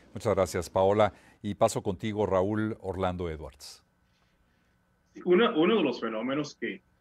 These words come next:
Speaker 2: que he notado en los años que he estado trabajando en esta área es la importancia de que las personas, que los individuos,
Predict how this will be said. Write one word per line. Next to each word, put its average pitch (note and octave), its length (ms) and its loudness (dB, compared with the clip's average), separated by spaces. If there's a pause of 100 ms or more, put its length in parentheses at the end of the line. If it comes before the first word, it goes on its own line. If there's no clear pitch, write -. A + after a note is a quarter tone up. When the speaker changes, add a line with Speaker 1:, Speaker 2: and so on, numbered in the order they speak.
Speaker 2:
que A2+ 120 -8
he A2 40 -8
notado B2 540 -2
en G#2+ 100 -6
los G2 160 -14
años A2 240 -12
que A#2+ 100 -12
he - 40 -16
estado A2 280 -10
trabajando G#2 760 -8 (880)
en A#2 120 -8
esta - 340 -2
área A2+ 300 -4 (440)
es C#3 160 -2
la D#3 140 2
importancia B2+ 760 -6
de A#2 220 -6
que A2 120 -4
las G#2 200 -8
personas, A#2 720 -6
que A#2 80 -10
los G#2 200 -10
individuos, A2 580 -8